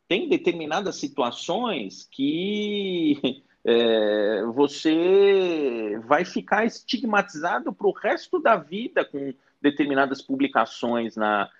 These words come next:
na internet, né? Eu, eu lembro um caso que o, o sujeito foi alvo de um meme, um sertanejo humilde foi alvo de um meme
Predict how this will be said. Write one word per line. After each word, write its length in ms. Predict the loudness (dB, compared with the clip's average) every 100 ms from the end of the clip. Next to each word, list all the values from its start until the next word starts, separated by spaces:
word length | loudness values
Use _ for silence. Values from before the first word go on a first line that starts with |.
| _
na 100 | -2
internet, 720 | -2 2 2 2 -4 -6 -8 -2
né? 260 | -2 -2 -8 _
Eu, 320 | 4 4 4 4
eu 140 | 4
lembro 440 | 4 4 0 -2
um 100 | -2 -2
caso 580 | 0 0 -2 -6 -16 -20 _ _ _ _ _
que 720 | -8 -4 -4 -4 -2 0 0
o, 680 | 4 4 6 8 8 6 4 0
o 60 |
sujeito 480 | -2 0 2 2 0
foi 160 | 0 2
alvo 240 | 2 0
de 120 | -4
um 100 | -4
meme, 540 | -2 -2 -2 -2 -6 -8
um 220 | -10 -12
sertanejo 1300 | -2 -2 0 -2 -2 -2 -2 0 -2 -4 -4 -2 -4 -10 _ 0
humilde 800 | 2 4 2 4 4 2 -4 -12
foi 320 | 0 2 4
alvo 420 | 2 0 0 -6
de 140 | -4
um 180 | -4 -4
meme 640 | -2 -2 -2 -4 -8 -10